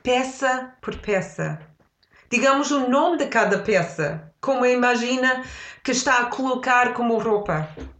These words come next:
E façamos um esforço especial esta semana para orar por alguém que está no meio da batalha e está cansado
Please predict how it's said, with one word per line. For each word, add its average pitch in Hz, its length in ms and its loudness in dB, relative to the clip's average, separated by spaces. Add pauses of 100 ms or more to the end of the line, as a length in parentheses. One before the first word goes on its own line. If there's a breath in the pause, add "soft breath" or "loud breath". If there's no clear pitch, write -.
(1200)
E 208 80 -2
façamos 240 540 0
um 247 120 0
esforço 247 560 -2
especial 214 760 -2
esta 180 260 -2
semana 170 480 -4
para 208 260 0
orar 202 560 2
por 220 140 -2
alguém 196 420 0
que 220 100 -2
está 214 340 0
no 214 280 0
meio 233 300 2
da 226 80 0
batalha 160 720 -4 (800 soft breath)
e 202 60 -2
está 202 220 0
cansado 180 680 -2